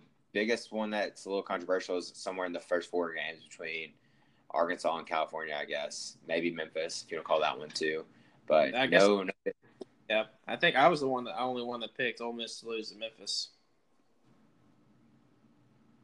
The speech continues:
Speaker 1: Yeah, you were. You're right. You're right. And even then, like, that's, that's just a true toss-up. Ar-, I mean, the, the tough games, the toss-up ones, those are truly toss-ups, so that's not really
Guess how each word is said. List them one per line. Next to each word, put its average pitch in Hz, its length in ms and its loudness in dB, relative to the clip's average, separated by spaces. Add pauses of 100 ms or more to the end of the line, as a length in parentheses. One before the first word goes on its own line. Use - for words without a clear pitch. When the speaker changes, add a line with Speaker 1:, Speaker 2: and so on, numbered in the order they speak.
(200)
Speaker 1:
Yeah, 85 260 8 (140)
you 92 120 2
were. 107 240 8 (160)
You're 92 180 -2
right. 80 180 -2 (140)
You're 82 100 -10
right. 78 140 -6 (680)
And 85 460 -2
even 95 180 -2
then, 90 200 0
like, 87 200 -4
that's, - 320 0 (140)
that's 98 220 2
just - 160 -6
a 87 160 0 (400)
true 92 180 -2
toss-up. 82 420 0
Ar-, 113 280 6 (200)
I 107 60 0
mean, 117 200 6 (560)
the, 113 200 2 (160)
the 107 200 2 (1400)
tough 123 280 6
games, 101 480 0
the 95 100 -6
toss-up 98 420 0
ones, 87 300 -6
those 95 160 -2
are 92 200 -8
truly 92 320 -2
toss-ups, 85 480 -2
so 90 80 -6
that's 90 180 -4
not 87 160 -2
really 85 260 0